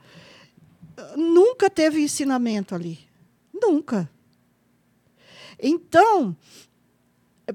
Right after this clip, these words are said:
porque eu, assim, é, até o, e, o Elias, ele discutia, discutia não, o Elias, ele tentava me ajudar,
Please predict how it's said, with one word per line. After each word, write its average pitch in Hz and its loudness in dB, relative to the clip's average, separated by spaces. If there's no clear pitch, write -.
porque 320 2
eu, 311 6
assim, 269 0
é, 202 0
até 247 -4
o, 190 -8
e, 214 -4
o 220 -2
Elias, 220 2
ele 214 -2
discutia, 233 -2
discutia 339 -2
não, 254 0
o 196 0
Elias, 240 -2
ele 262 -6
tentava 277 -4
me 277 -2
ajudar, 254 0